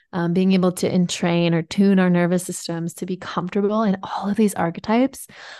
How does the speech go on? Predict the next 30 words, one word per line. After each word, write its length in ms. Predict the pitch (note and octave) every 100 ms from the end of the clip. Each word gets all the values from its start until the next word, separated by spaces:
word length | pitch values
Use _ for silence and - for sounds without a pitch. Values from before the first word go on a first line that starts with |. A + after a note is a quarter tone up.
| -
allows 420 | A3+ A3+ A#3 C4+
us 120 | C#4+
to 120 | - D#4
show 360 | - A#3+ B3
up 280 | C4 C4 -
as 140 | B3+ B3+
our 120 | C4+
true 280 | C#4 - C4
selves 580 | B3+ A3 A#3+ B3 A#3 G#3+
in 140 | G#3+
more 260 | G3+ G#3+ A#3
moments 560 | G#3+ G#3+ B3 G3 - G#3
rather 260 | G3 A3+
than 200 | A3 G#3
being 240 | A3+ A#3 G#3+
in 140 | F#3
fear. 500 | - - G#3+ G#3 E3+
And 80 | G3
it's 240 | G#3 - - _ _ _ _ -
ch-, 120 | -
like, 260 | - G3+ - _ _ -
the 100 | A3
most 680 | A#3+ B3 B3+ B3 B3+ - -
peaceful 640 | - A3 G#3+ - G#3+ G3
way 160 | F#3+ F#3
to 160 | F#3 F3+
live 500 | F3+ G#3 G3 F3 -
because 640 | F#3 F#3+ G3 F#3+ G3+ -
you're 220 | - G#3
just, 420 | F#3+ G3 G3 F#3+